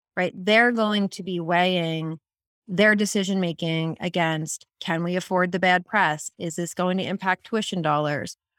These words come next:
right? They are making a different calculation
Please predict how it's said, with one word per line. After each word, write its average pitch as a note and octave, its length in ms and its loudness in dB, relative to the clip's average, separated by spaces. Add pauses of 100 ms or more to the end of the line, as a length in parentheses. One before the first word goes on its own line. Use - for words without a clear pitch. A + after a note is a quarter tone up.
(120)
right? F3+ 180 0
They G#3+ 320 4
are B3+ 120 6
making G3+ 320 2
a F3+ 40 -2
different F3 320 -6
calculation F3 920 0